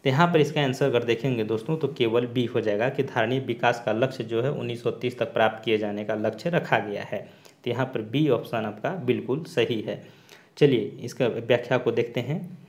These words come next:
व्याख्या में कहा कि धारणीय विकास लक्ष्य का सर्वप्रथम वर्ष उन्नीस सौ बारह में रियो प्लस ट्वेंटी सम्मेलन में प्रस्तावित किया गया था।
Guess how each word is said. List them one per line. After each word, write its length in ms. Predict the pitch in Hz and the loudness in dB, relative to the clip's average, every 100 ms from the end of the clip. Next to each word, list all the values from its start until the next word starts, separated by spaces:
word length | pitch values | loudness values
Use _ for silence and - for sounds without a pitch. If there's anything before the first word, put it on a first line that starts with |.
| - _ _ _ _ _ _ _ _ _ - - - _ 131 | -20 _ _ _ _ _ _ _ _ _ -20 -20 -20 _ 4
व्याख्या 280 | 151 156 | 4 6
में 120 | 190 175 | 4 4
कहा 160 | 165 | 4
कि 100 | 175 | 4
धारणीय 440 | 156 - 135 151 175 | 2 4 4 4 4
विकास 400 | 151 - 151 147 | 2 4 4 4
लक्ष्य 280 | 127 139 - | 2 2 2
का 80 | 139 | 0
सर्वप्रथम 800 | 139 143 139 131 - 123 110 - - - _ _ - | 4 2 4 0 0 -4 -4 -8 -14 -20 _ _ -2
वर्ष 320 | 123 170 180 | 6 8 6
उन्नीस 300 | - 143 147 | 2 2 2
सौ 80 | 139 | 2
बारह 380 | 120 113 131 131 | 4 6 6 4
में 300 | 113 131 - - - | 0 -6 -8 -14 2
रियो 640 | 131 139 165 147 147 - - - - | 6 8 8 6 2 -2 -12 -20 -4
प्लस 320 | 143 156 147 | 4 4 4
ट्वेंटी 400 | 151 131 131 190 | 4 4 4 2
सम्मेलन 460 | 190 127 117 110 107 | 0 0 0 0 0
में 200 | 135 151 | -2 0
प्रस्तावित 480 | 151 131 156 135 123 | 0 2 4 4 2
किया 200 | - 107 | 2 2
गया 180 | 104 104 | 2 -4
था। 340 | - - - | -6 -10 -12